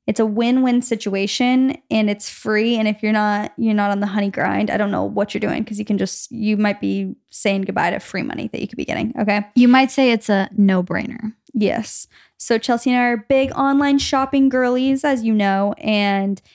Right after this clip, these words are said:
Speaker 1: you know when you just see the promo code when you're checking out and you're like, "Dang, I wish I had a code." Well, Honey solves that problem a lot of the time. Honey is the free shopping tool that scours the internet for promo codes and applies the best one it finds to your cart.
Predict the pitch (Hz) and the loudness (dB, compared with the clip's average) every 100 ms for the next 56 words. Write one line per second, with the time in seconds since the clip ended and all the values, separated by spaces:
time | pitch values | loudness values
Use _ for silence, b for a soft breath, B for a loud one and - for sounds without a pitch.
0 | _ _ _ _ 240 262 330 403 302 226 | _ _ _ _ 2 4 4 4 2 2
1 | 220 - 226 208 - 208 208 214 240 220 | -2 0 0 0 0 0 2 0 2 2
2 | 226 233 - 214 208 208 220 - 208 220 | 2 -2 -4 0 0 0 -2 0 0 2
3 | 214 202 - 214 196 196 202 208 202 - | 2 0 0 0 0 0 -2 -2 -4 -2
4 | 202 - - _ _ _ _ 240 240 226 | -2 -2 -6 _ _ _ _ 0 0 0
5 | 277 302 311 285 269 285 - 285 294 233 | 2 2 2 -2 0 -2 -2 0 0 0
6 | 226 226 226 226 226 - 240 226 - _ | 0 0 0 -2 -4 -2 0 -2 -6 _
7 | b - 285 285 302 247 214 - - 254 | b -4 2 4 4 0 -2 -6 -2 0
8 | 277 - 226 220 220 220 214 214 - - | 0 2 0 2 0 0 0 -2 -4 -4
9 | - 233 240 254 254 226 214 214 240 - | -2 0 0 -2 -2 0 0 0 -2 0
10 | 214 202 208 202 202 - 214 - 226 220 | 0 0 0 0 0 -2 -2 0 0 0
11 | 208 254 269 - 277 269 247 240 240 240 | -2 0 0 0 0 0 0 2 0 -2
12 | - - 226 202 202 - - - | -4 -2 2 2 0 -2 -4 -6